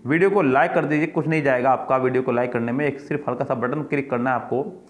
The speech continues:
और चैनल को subscribe करने के बाद बेल icon दबा दीजिएगा। इस guys, तो यहाँ पर ये छोटे से काम आपको मेरे कहने पे करने हैं। चलते हैं question number eleven पर, क्या कह रहा है? कह रहा है कि should you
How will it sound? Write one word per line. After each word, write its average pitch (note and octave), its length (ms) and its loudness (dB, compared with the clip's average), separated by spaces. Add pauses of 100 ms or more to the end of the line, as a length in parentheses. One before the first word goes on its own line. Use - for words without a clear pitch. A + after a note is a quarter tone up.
(300)
और C#3 180 -2
चैनल D3+ 140 2
को D#3+ 80 0
subscribe D#3 540 -2
करने C#3+ 200 0
के A#2+ 80 -4
बाद B2+ 200 0
बेल C3+ 180 0
icon A#2+ 240 0
दबा G2+ 160 -2
दीजिएगा। - 420 -16 (680)
इस C3 60 -4
guys, E3+ 280 2 (440)
तो D3+ 60 0
यहाँ D#3+ 160 4
पर F3 120 2
ये F3+ 80 4
छोटे E3 240 0
से E3 80 0
काम C#3+ 180 2
आपको C#3 160 0
मेरे B2+ 180 2
कहने A#2+ 220 -2
पे A2+ 100 -6
करने A#2 280 -2
हैं। D3+ 220 -4 (500)
चलते F#3 220 4
हैं A3+ 120 4
question F#3+ 200 2
number F#3 220 2
eleven D#3 440 2
पर, E3+ 120 2
क्या D#3+ 180 0
कह C#3+ 160 0
रहा D3 100 2
है? D3 120 -2
कह C#3 160 -2
रहा C3 80 2
है B2+ 60 0
कि C3 120 -2
should C3 220 -4
you C3 100 2